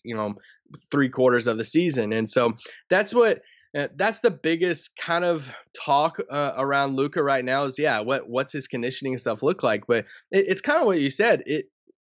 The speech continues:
all the stuff he did, I mean, last year he averaged twenty-one points, six assists, seven boards. I know I'm just going with basic stats here, but not very many people in the league did that at all.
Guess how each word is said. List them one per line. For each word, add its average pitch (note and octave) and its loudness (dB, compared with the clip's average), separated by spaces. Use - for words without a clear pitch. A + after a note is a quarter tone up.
all G#3+ 4
the A#3+ 0
stuff F#3+ 0
he F3+ -2
did, E3+ 0
I F3 -4
mean, F#3 0
last A3 -4
year B3 0
he A#3 6
averaged G#3+ 2
twenty-one G#3 2
points, B2 0
six F#3+ 0
assists, D#3 0
seven C#3+ 0
boards. B2 0
I D3 -2
know F3 0
I'm D#3 2
just C3+ -10
going D3 4
with A#2+ -2
basic C3 0
stats D#3+ 2
here, B2 -2
but B2+ 2
not A3 0
very C#4+ 0
many C#4 2
people B3 6
in A#3 4
the A3 4
league F#3 0
did B3 0
that A#2 -2
at G3+ -2
all. A3+ 2